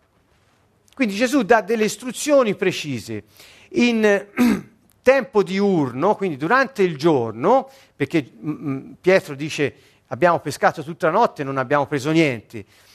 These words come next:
Quindi è evidente che i pescatori del luogo avevano delle abitudini, le tradizioni, erano delle tecniche, eh, eh, che mettevano in atto per poter pescare. Era quella di <clears throat> pescare di notte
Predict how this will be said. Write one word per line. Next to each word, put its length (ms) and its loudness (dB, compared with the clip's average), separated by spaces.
Quindi 460 0
è 180 6
evidente 560 0
che 120 -4
i 40 -4
pescatori 560 0
del 160 2
luogo 760 0
avevano 480 0
delle 240 4
abitudini, 560 -4
le 80 0
tradizioni, 840 -2
erano 300 2
delle 260 2
tecniche, 920 -2
eh, 480 0
eh, 240 0
che 140 0
mettevano 440 2
in 80 -4
atto 300 0
per 140 -4
poter 240 -2
pescare. 440 0
Era 220 0
quella 360 2
di 360 -2
<clears throat> 1200 -10
pescare 580 2
di 140 -4
notte 800 0